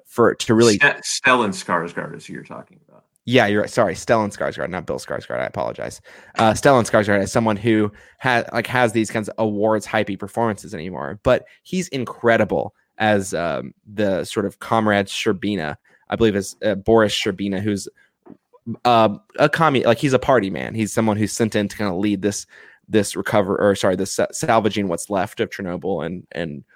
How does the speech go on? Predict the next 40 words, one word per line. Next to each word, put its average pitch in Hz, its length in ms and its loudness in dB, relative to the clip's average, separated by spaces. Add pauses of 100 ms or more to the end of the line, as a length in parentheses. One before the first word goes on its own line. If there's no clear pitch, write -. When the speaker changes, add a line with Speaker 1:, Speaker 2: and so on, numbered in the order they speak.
(220)
Speaker 1:
fixing 117 380 2
the 98 80 2
disaster 101 500 0
that 90 140 4
it 82 80 4
absolutely 87 440 0
was. 95 340 0 (840)
Jared 120 280 4
Harris 113 380 4
is, 104 200 -4 (300)
is 107 120 -2
also 107 380 0
great 104 360 0
as 101 120 -6
this 104 160 -8 (180)
kind 101 140 -4
of 95 60 -10
tortured 104 440 0
soul 98 320 0
almost, 90 460 -4
who's 101 180 -6
the 82 100 -12
scientist 95 640 -6
who's 95 200 -6 (360)
put 120 120 4
in 104 100 2
charge 98 440 2
of 95 260 -4 (320)
cleaning 113 300 2
up 104 160 2
Chernobyl 101 440 0
and 98 100 0
preventing 101 280 -2
it 98 100 -2
to - 80 -12
become 98 240 -4
an 87 160 -4
even 90 240 -4
worse 101 240 0
disaster, 98 640 0